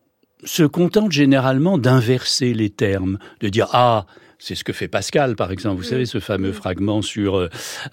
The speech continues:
Speaker 1: euh, les, les Aristote et Platon qui portent, on croit qu'ils avaient des grandes robes de pédants. Et, mais dit Pascal, dans les, dans les pensées, pas du tout. En fait, ce qui les intéressait vraiment, c'est de vivre comme tout le monde et puis de,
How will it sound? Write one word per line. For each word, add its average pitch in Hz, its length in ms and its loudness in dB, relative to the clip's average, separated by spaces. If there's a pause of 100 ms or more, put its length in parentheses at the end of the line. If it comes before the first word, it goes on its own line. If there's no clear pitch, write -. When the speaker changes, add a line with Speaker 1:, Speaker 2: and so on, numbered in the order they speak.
Speaker 1:
euh, 95 200 0
les, 98 300 -2
les 92 280 -2
Aristote 98 600 -2
et 92 60 -4
Platon 101 560 0
qui 98 160 -8
portent, - 400 -10 (420)
on 95 120 -4
croit 104 260 0
qu'ils 95 240 -8
avaient 90 180 -4
des 92 120 -6
grandes 95 240 -2
robes 95 260 0
de 92 80 -4
pédants. 107 540 2 (520)
Et, 107 240 -2
mais 95 220 -4
dit 92 140 -8
Pascal, 117 440 -2
dans 98 120 0
les, 90 240 -2
dans 90 160 -4
les 85 100 -4
pensées, 87 360 -2
pas 101 180 0
du 90 160 -8
tout. 175 340 2 (340)
En 107 140 0
fait, 113 300 0
ce - 40 -4
qui 131 120 2
les 101 180 0
intéressait 90 480 -2
vraiment, 85 440 -2
c'est 123 120 -4
de 87 80 -8
vivre 92 220 -4
comme 87 180 -4
tout 87 160 -10
le 80 80 -6
monde 139 500 2
et 95 100 0
puis 95 280 -6
de, 80 220 -8